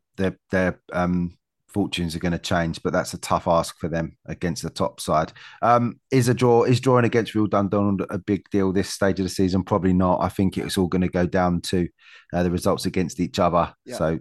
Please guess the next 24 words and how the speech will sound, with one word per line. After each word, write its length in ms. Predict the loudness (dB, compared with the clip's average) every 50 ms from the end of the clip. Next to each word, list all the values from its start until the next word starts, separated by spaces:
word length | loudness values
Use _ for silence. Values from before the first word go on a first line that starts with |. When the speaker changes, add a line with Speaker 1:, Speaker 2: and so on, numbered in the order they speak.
| -8 -10
Speaker 1:
let's 180 | -10 -10 -8 -8
see 80 | -8 -8
what 140 | -8 -6 -6
happens. 460 | -6 -8 -8 -8 -12 -14 -14 -14 -18 -20 -20 -18 -14 -14
Speaker 2:
Agreed. 260 | -12 -8 -4 -2 2
Speaker 1:
Uh, 160 | 2 2 2 0 -4 _ _ _ -6
but 80 | -4 0
yeah, 260 | 2 2 2 2 2
a 60 | 0
Desmond 600 | 0 2 4 4 4 4 2 2 2 2 2 -2 -8 _ _ _ _ _ -2
is 220 | -2 0 0 -2 -2
the, 360 | 0 2 2 2 2 0 -2 -6 _ _ _ _ _ _ _ _ _ -2
um, 540 | 0 2 4 4 4 4 4 2 0 -2 -6 _ _ _ _ _ _ -8
is 160 | -8 -8 -6
the 100 | -8 -8
prediction 600 | -6 -6 -6 -4 -4 -6 -4 -4 -4 -4 -4 -4
from 200 | -4 -4 -4 -2
me 200 | 0 0 -2 -2
for 220 | -6 -6 -2 0
that 200 | 2 2 2 0
one. 160 | 0 0 2 2
The 80 | 4
next 300 | 4 4 4 2 2 2
one 260 | 4 6 6 4 2